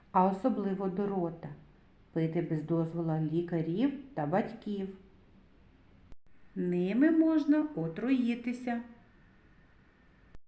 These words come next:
А брати миючі засоби та побутову хімію можна? Ні, не можна.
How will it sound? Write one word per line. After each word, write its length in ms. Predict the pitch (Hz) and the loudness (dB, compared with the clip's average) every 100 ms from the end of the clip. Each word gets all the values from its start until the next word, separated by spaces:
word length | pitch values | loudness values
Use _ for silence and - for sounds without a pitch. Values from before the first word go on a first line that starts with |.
| - - - - - | -20 -20 -20 -16 -6
А 140 | 202 | -4
брати 480 | 185 196 277 - 269 | 0 2 2 4 2
миючі 600 | 196 202 190 185 - 185 | 2 0 0 -2 -2 -4
засоби 800 | 160 156 160 175 - 269 269 262 - - | -4 -4 -4 -4 -4 -2 0 0 -4 -8
та 120 | - 269 | -4 0
побутову 640 | 269 240 262 277 254 262 | 0 2 2 4 4 2
хімію 640 | - 247 247 233 214 220 | 0 0 2 2 2 2
можна? 640 | 226 262 427 466 349 196 - - - - - - - - - - - - - | 4 6 4 4 4 4 0 -10 -20 -20 -20 -20 -20 -20 -20 -20 -20 -18 -10
Ні, 760 | 202 196 196 196 262 269 - 180 | -6 -2 0 4 4 4 0 -2
не 180 | 196 | 2
можна. 580 | 320 370 294 285 269 269 | 4 6 4 4 2 0